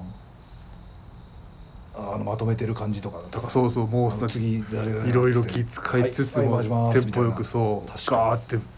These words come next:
Speaker 1: あれほんと仕事だよね、本当に。
Speaker 2: し-、職人。
Speaker 1: うん。あんなん絶対できないもんな、あんな。
Speaker 2: あれ、
Speaker 1: 全て管理しながら。
Speaker 2: ほんと裏方すごい、そうそうそう、全部見渡-、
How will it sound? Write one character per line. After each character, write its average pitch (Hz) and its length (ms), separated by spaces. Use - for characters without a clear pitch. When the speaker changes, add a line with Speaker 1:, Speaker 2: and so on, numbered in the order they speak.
Speaker 1:
あ 120 80
れ 214 80
ほ 190 80
ん 196 40
と 185 60
仕 - 160
事 143 220
だ 151 60
よ 123 60
ね、 110 100
本 101 200
当 - 80
に。 95 180
Speaker 2:
し-、 - 300
職 117 300
人。 113 300
Speaker 1:
う - 20
ん。 95 300
あ 110 100
ん 123 100
な 175 80
ん 123 60
絶 113 160
対 160 140
で 151 60
き 170 60
な 170 80
い 107 60
も 92 80
ん - 80
な、 - 60
あ - 40
ん - 120
な。 - 60
Speaker 2:
あ - 180
れ、 - 180
Speaker 1:
全 107 100
て 107 60
管 151 140
理 131 60
し 131 40
な - 0
が - 40
ら。 113 60
Speaker 2:
ほ 117 80
ん 113 40
と 135 100
裏 110 160
方 - 20
す 131 120
ご 131 160
い、 - 20
そ 123 180
う 113 60
そ 120 160
う 110 40
そ 110 280
う、 104 100
全 110 180
部 104 120
見 110 120
渡-、 113 300